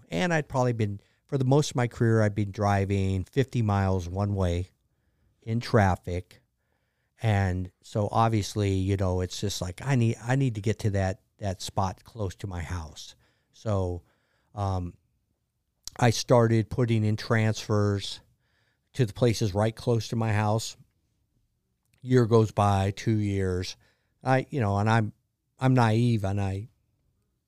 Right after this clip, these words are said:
coming from transmission, I'm, uh, uh, I just didn't understand how desirable location that was. So then I, I decided to go to a less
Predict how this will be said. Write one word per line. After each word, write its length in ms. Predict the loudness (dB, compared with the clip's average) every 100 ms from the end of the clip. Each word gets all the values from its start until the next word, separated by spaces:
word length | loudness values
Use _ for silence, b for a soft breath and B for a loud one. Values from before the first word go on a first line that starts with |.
| _ _ _ _
coming 220 | -4 -2
from 160 | -2 -2
transmission, 720 | 2 2 2 2 0 0 -2
I'm, 260 | -2 -4 -4
uh, 240 | -6 -8 -10 _ _ _ _ _ _ _ -12
uh, 260 | -10 -12 -12
I 140 | -4 -2
just 240 | -2 0
didn't 220 | 0 2
understand 560 | 0 2 0 0 0 0
how 120 | 0
desirable 800 | -2 -2 0 2 2 0 0 -2
location 580 | -4 -6 -4 -4 -4 -4
that 180 | -6 -8
was. 280 | -14 -10
So 280 | -8 0 2
then 200 | 4 4
I, 220 | 4 2 -2 b b
I 60 | -4
decided 600 | -2 2 2 2 0 -2
to 460 | -2 -2 -2 -4 -8 _ _ 0
go 120 | 2
to 160 | 4
a 40 | 4
less 280 | 4 0